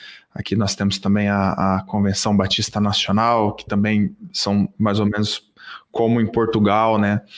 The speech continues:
Que também as nossas igrejas não, não são filiadas, né? São, também trabalhamos de forma independente. Mas eu creio que, pastor, tudo tem o seu tempo, né? Assim como muitas vezes nós recebemos aqui no Brasil o evangelho dos americanos, né, que vieram, implantaram igrejas.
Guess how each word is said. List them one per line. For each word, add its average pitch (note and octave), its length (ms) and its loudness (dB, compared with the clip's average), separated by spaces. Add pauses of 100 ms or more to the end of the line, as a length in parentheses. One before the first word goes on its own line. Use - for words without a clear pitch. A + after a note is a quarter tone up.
(260)
Que - 120 -4
também A#2 260 2
as A#2 100 2
nossas A#2 340 0
igrejas G#2+ 460 2
não, A2+ 380 0
não A2 180 0
são B2 220 0
filiadas, A2 840 0
né? G#2+ 200 0
São, G#2+ 200 -2
também A2+ 300 0
trabalhamos A2+ 460 2
de G#2+ 80 0
forma A#2 280 0
independente. A2+ 760 0 (760)
Mas C4 140 0
eu D4 120 2
creio B3+ 280 0
que, F#3+ 120 -4
pastor, C3+ 360 -2
tudo F#3+ 220 0
tem G3 180 0
o F3+ 40 2
seu D3+ 200 0
tempo, B2+ 560 -4
né? A#2 300 0 (240)
Assim G3 320 -2
como F#3+ 320 2
muitas E3 640 2
vezes B2+ 360 2
nós C3 360 2
recebemos A#2+ 600 0
aqui A2+ 200 -2
no A#2+ 80 2
Brasil A2 360 2
o A#2+ 140 4
evangelho A#2 640 2
dos A2 180 0
americanos, A2+ 720 -2
né, A#2 120 -6
que - 120 -8
vieram, A#2+ 300 0
implantaram A2+ 480 -2
igrejas. G#2 580 2